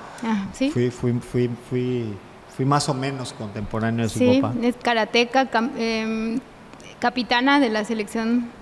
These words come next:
Speaker 1: mexicana en su, en su área. Y además una persona súper buena onda. <laughs> Tengo una muy buena amistad con ella, aparte que somos tocallas.
Speaker 2: Ajá.
Speaker 1: Y pues yo creo que ella también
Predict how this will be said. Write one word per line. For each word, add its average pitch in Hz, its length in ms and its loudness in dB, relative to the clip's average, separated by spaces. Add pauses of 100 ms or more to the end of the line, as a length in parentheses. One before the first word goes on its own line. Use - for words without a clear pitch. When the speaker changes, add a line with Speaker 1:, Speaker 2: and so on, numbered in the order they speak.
Speaker 1:
mexicana 220 540 0
en 220 100 -2
su, 208 320 -2 (260)
en 214 160 -6
su - 160 0
área. 240 280 4 (680)
Y 233 120 4
además 233 420 4
una 262 240 8
persona 220 880 4 (1120)
súper 285 480 2
buena 233 280 2
onda. 240 200 4 (220)
<laughs> - 240 -14
Tengo 254 180 6
una 247 160 6
muy 254 240 8
buena 262 220 6
amistad 226 300 2
con 226 160 0
ella, 233 380 4
aparte 233 420 2
que 220 80 0
somos 233 280 2
tocallas. 240 480 2 (260)
Speaker 2:
Ajá. 151 360 2 (260)
Speaker 1:
Y 233 160 2
pues 233 680 4
yo 240 140 4
creo 254 180 6
que 220 380 2 (360)
ella 240 220 2
también 226 540 0